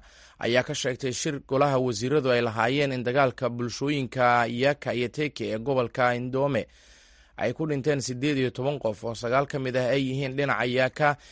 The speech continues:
ee Maasai oo uu ku jiro madaxa qowmiyaddaasi, ee, iyo xaaskiisa. Madaxa bulshada Yaka iyo xaaskiisa ayaa waxaa dilay kooxo hubaysan sida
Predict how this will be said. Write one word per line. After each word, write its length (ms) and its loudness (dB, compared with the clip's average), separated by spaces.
ee 100 4
Maasai 560 2
oo 120 -2
uu 40 -4
ku 180 -4
jiro 340 -4
madaxa 520 2
qowmiyaddaasi, 960 -2
ee, 480 0
iyo 220 -4
xaaskiisa. 600 -2
Madaxa 340 0
bulshada 420 -2
Yaka 480 0
iyo 160 -2
xaaskiisa 560 0
ayaa 180 2
waxaa 260 0
dilay 260 0
kooxo 320 0
hubaysan 480 -2
sida 380 -2